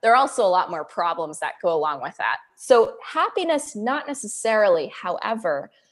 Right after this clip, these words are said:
a million dollars in the bank account, I'm pretty sure will help improve peace of mind and probably <laughs> help you sleep at night a little bit more because, you know, you know, once retirement is coming, if you do want to de-,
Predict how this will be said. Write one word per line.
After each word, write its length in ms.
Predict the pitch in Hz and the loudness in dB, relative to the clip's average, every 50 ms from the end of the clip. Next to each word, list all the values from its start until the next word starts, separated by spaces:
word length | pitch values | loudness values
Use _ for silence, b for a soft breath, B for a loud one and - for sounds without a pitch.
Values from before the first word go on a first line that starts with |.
| _ _ _ | _ _ _
a 80 | - 175 | -12 -6
million 420 | 180 196 220 269 294 294 294 285 | -2 0 2 4 4 4 4 4
dollars 480 | 269 262 269 269 254 220 175 170 - - | 2 2 4 4 4 4 4 2 2 -2
in 80 | 180 | -6
the 80 | 170 165 | -8 -2
bank 300 | 151 190 196 196 190 - | 0 0 0 0 0 -6
account, 560 | 160 - - - 175 160 156 151 151 165 - - - b b b b b b b b | -10 -12 -10 -8 -6 -6 -6 -6 -10 -12 -16 -20 -20 b b b b b b b b
I'm 160 | 185 180 180 | 0 0 0
pretty 320 | 175 - - 226 220 226 214 | -2 -2 0 0 0 0 -2
sure 260 | - - 220 208 185 | -4 -2 0 0 0
will 160 | 165 165 165 | 0 0 -2
help 380 | 165 - - 208 190 185 185 165 | -2 -2 2 4 4 4 4 2
improve 500 | 175 175 170 - - 160 156 156 - - | -4 -4 -4 -4 -4 -4 -4 -4 -8 -12
peace 280 | - - 175 175 - - | -12 -10 -10 -8 -6 -8
of 160 | 165 196 165 | -8 -6 -6
mind 480 | 165 156 151 156 147 143 147 147 - - - | -4 -4 -2 -2 -4 -6 -8 -10 -12 -12 -10
and 400 | - 170 156 156 151 151 160 - - - | -8 -6 -6 -6 -6 -8 -10 -12 -12 -8
probably 760 | - 208 180 190 190 196 190 - - - - 208 220 220 - - - | -2 0 0 0 0 0 -2 -2 0 2 2 2 2 -2 -10 -16 -20
<laughs> 140 | - - - | -20 -8 0
help 260 | - 240 254 254 254 | 4 6 6 6 4
you 100 | 247 247 | 2 -2
sleep 440 | 240 - - - 233 254 269 262 262 | -2 -4 -4 -4 -2 -2 0 0 0
at 180 | 208 180 170 196 | 0 0 0 0
night 340 | 202 196 202 202 214 - - - | 0 0 2 0 0 -2 -2 -4
a 60 | 185 | -4
little 280 | 170 185 196 196 202 190 | -2 0 2 2 2 2
bit 220 | 202 185 - - | 2 0 -2 -2
more 300 | 175 170 175 180 190 208 | -6 -6 -4 -2 -2 -4
because, 540 | 202 214 208 - - 294 330 359 311 277 233 | -6 -8 -12 -10 -4 -2 -2 -2 -2 -2 -6
you 100 | 220 190 | -6 -6
know, 400 | 175 170 165 160 151 156 170 185 - b b b b b b | -4 -4 -2 -2 -2 -2 -4 -6 -8 b b b b b b
you 120 | 185 190 | -6 -4
know, 200 | 180 170 180 185 - - - | -2 -2 -4 -4 -8 -6 -4
once 240 | 214 196 196 - - | -2 -2 -2 -2 -4
retirement 580 | 202 202 - - 208 202 208 202 202 196 156 | -4 -4 0 2 2 2 2 0 -2 -4 -6
is 160 | 170 190 - | -6 -10 -10
coming, 440 | - - - 185 180 190 214 247 - | -12 -8 -4 -4 -4 -2 -4 -6 -6
if 180 | - 180 - - | -8 -10 -10 -10
you 80 | 185 | -10
do 180 | 165 185 180 170 | -8 -8 -6 -6
want 180 | 170 170 170 160 | -6 -6 -6 -6
to 60 | 165 | -6
de-, 200 | 165 160 - | -6 -8 -10